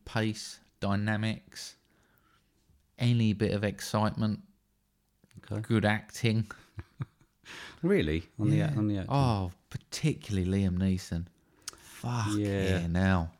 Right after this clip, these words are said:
Speaker 2: I mean, I, I'm not quite sure. I've got
Speaker 1: Ooh.
Speaker 2: another one. I, I quite like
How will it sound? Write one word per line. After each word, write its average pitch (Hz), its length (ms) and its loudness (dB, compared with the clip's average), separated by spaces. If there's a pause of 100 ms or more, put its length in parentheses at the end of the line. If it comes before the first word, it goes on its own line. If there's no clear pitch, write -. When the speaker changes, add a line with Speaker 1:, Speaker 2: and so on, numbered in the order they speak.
(220)
Speaker 2:
I 120 40 0
mean, 143 140 6
I, 160 80 8
I'm 147 360 4
not 135 220 0
quite 123 400 -2
sure. 107 640 2
I've 127 100 -2
got 123 140 2
Speaker 1:
Ooh. 135 40 2
Speaker 2:
another 135 260 4
one. 85 260 0
I, 113 260 0
I 151 60 2
quite 113 300 -4
like 104 180 -2